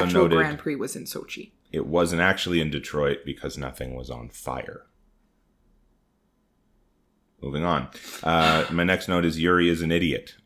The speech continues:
Speaker 2: That is stated by one of the announcers or one of the characters.
Speaker 1: Mm-hmm.
Speaker 2: Uh, so far, I
Speaker 1: I think
Speaker 2: agree.
Speaker 1: that's Minako. I think she
Speaker 2: Minako might say
Speaker 1: Yeah.
Speaker 2: that.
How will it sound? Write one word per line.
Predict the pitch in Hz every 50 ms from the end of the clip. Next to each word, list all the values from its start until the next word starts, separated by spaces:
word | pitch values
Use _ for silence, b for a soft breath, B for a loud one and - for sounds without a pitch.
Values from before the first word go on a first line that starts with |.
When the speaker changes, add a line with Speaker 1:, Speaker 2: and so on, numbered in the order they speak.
| _ -
Speaker 2:
That | 73 71 73
is | 73 69 -
stated | - - - 76 73 73 71 69 67 65 - - - _ _ _ _ _ _ _ _ _ _ _
by | - 58 67
one | 65 65 67 69 69
of | 69 65
the | 65 69 69
announcers | 65 65 69 71 71 69 - - - 69 67 64 65
or | 69 67 67
one | 65 67 69 67
of | 65 62
the | -
characters. | - - - - 95 87 82 - - - 80 78 78 76 76 - - - - -
Speaker 1:
Mm-hmm. | 214 202 190 202 190 202 190 - _ _
Speaker 2:
Uh, | - 69 69 67 65
so | 64 - - 73 65
far, | - - 67 65 65
I | 64 64
Speaker 1:
I | 67
think | - - 214
Speaker 2:
agree. | - - -
Speaker 1:
that's | - -
Minako. | 185 170 175 180 175 - 175 - 156 151 - - _ _ _ -
I | 185
think | - 196 196 196 -
she | - - - 196 175 180 165 151 _ _ _ _ _ _ _ _ _ _ -
Speaker 2:
Minako | 76 76 73 73 - - 82 82 82 _ -
might | 80 80 80 - - 92
say | 95 90 80
Speaker 1:
Yeah. | 80
Speaker 2:
that. | 78 82 85 - - -